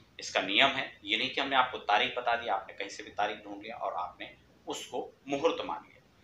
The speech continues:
बात किसी भी मुहूर्त की हो, हम मुहूर्त के लिए एक नियम है, उसको हमें फॉलो करना चाहिए। जो उस नियम के लिए मैंने अनेकों वीडियो बनाई, आप उनको जाकर देख सकते हैं।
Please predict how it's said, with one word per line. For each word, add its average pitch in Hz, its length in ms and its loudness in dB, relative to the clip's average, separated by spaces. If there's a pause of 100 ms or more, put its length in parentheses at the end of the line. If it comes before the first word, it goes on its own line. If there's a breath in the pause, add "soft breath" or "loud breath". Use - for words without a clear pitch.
(260 soft breath)
बात 226 380 8
किसी 208 240 2
भी 220 100 4
मुहूर्त 147 420 0
की 95 60 -10
हो, 85 140 -12 (360)
हम 214 300 4
मुहूर्त 151 380 -2
के 165 60 4
लिए 151 100 8
एक 113 180 -2
नियम 117 360 4
है, - 380 -4
उसको 123 280 -6
हमें 104 220 -8
फॉलो 98 200 -2
करना - 240 -14
चाहिए। - 640 -20 (120)
जो 147 80 -4
उस 147 160 -4
नियम 135 260 6
के 175 80 2
लिए 180 80 6
मैंने 160 160 6
अनेकों 135 540 6
वीडियो 131 240 0
बनाई, 139 300 0 (100)
आप 101 160 4
उनको 92 220 -14
जाकर 90 300 -2
देख 127 180 2
सकते - 260 -8
हैं। - 200 -18